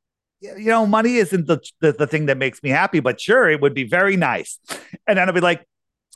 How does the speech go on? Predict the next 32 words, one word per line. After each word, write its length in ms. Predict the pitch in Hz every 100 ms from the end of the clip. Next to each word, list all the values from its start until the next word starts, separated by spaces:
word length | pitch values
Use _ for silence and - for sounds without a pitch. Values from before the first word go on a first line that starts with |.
| -
"Would 160 | 175
you 40 | 131
be 160 | 147
in 60 | 175
a 40 | 156
good 180 | 170
mood 180 | 151 165
after 260 | 185 180 185
that?" 180 | 180 156
You'd 160 | 139
probably 280 | 156 160 160
be 200 | 135 143
like, 280 | 135 127 - _ _ -
"Sure, 420 | - 208 151 113
I'll, 80 | 113
I'll 140 | 165 151
be 120 | 185
in 60 | 180
a 60 |
good 180 | 156 147
mood 240 | 151 147
for 80 | 131
the 80 | 123
rest 300 | 147 160 -
of 60 | 160
the 60 |
day, 300 | 147 135 107 -
for 100 | 165
sure." 400 | - 185 123 82 _ _ _ - -
And 160 | 170
I 80 | 180
said, 320 | 170 185 180